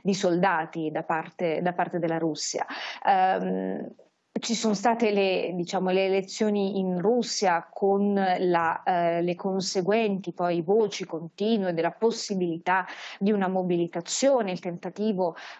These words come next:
eh, costante del Cremlino di voler legare l'attentato del ventidue marzo a questa sala concerti, al Crocus a Mosca, che è stato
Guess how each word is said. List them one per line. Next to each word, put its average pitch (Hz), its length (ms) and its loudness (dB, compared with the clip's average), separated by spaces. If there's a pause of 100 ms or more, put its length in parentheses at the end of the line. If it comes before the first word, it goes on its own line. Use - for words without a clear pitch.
eh, 170 420 2
costante 208 680 0
del 185 160 0
Cremlino 196 640 2
di 185 80 -2
voler 196 480 2
legare 196 640 2
l'attentato 185 560 0
del 190 180 0
ventidue 185 540 0
marzo 196 480 0
a 175 60 -2
questa 185 240 -6
sala 202 280 2
concerti, 196 720 2
al 175 140 -2
Crocus 214 560 2
a 185 60 0
Mosca, 214 440 0
che 147 140 -12
è - 40 -12
stato 190 360 -2